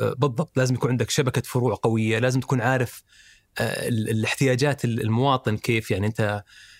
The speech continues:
بناء الخبرة هذه ما هو بسيط. يعني تتكلم عن، حتنافس لما تجي جديد تقول: "ب-، بدخل أنافس في السوق"، أنت بتنافس بنوك لها ستين، خمسة وستين سنة في ال-، في القطاع.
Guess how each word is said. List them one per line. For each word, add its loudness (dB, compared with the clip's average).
بناء 4
الخبرة 2
هذه 2
ما 2
هو 0
بسيط. -4
يعني 0
تتكلم 0
عن، 2
حتنافس 0
لما 2
تجي 0
جديد 0
تقول: 2
"ب-، 0
بدخل 0
أنافس 0
في -6
السوق"، 0
أنت 0
بتنافس -2
بنوك 0
لها 0
ستين، 0
خمسة 0
وستين 0
سنة 0
في -8
ال-، -6
في -8
القطاع. -4